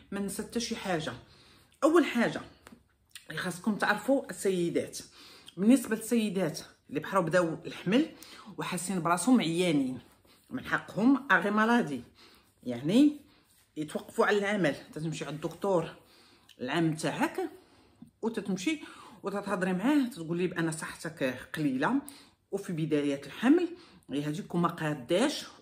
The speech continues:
وعيانه، يعني ي-، يوقفك على العمل. الحمل ماشي مرض، بيان سور سي با اون maladie، ولكن كاينين سيدات صحتهم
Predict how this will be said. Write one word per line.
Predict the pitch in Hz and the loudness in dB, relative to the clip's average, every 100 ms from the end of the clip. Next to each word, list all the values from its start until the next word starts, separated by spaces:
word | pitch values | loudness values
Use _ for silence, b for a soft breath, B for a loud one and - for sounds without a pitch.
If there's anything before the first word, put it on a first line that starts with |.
| - | -2
وعيانه، | 247 - 165 - 151 254 302 B B B B _ _ _ _ | -2 -2 -4 -4 0 0 0 B B B B _ _ _ _
يعني | 151 123 208 247 | -4 2 2 2
ي-، | 185 170 175 160 | 0 -2 -2 0
يوقفك | 180 190 202 - 285 - | -2 -4 -8 -2 -2 0
على | 170 | -2
العمل. | 185 170 190 139 - - b b b b _ _ _ - - | -2 0 0 0 -2 -14 b b b b _ _ _ -18 -6
الحمل | 190 - 294 285 160 - - | -4 2 8 8 8 0 -6
ماشي | 160 165 - 240 | -2 0 4 6
مرض، | 196 143 160 185 | 6 4 2 0
بيان | 151 151 | 0 -2
سور | 269 - 240 | -2 -6 -6
سي | - | -4
با | - | -2
اون | 320 269 | 4 6
maladie، | 214 131 120 131 247 285 B B _ | 6 4 0 -2 0 -2 B B _
ولكن | 233 320 415 - | -6 -6 -6 2
كاينين | 339 233 | 6 6
سيدات | 196 190 165 143 190 262 - b b - | 6 0 -2 0 -2 -4 -8 b b -4
صحتهم | - - 208 - 240 262 | -2 -2 -6 -2 2 2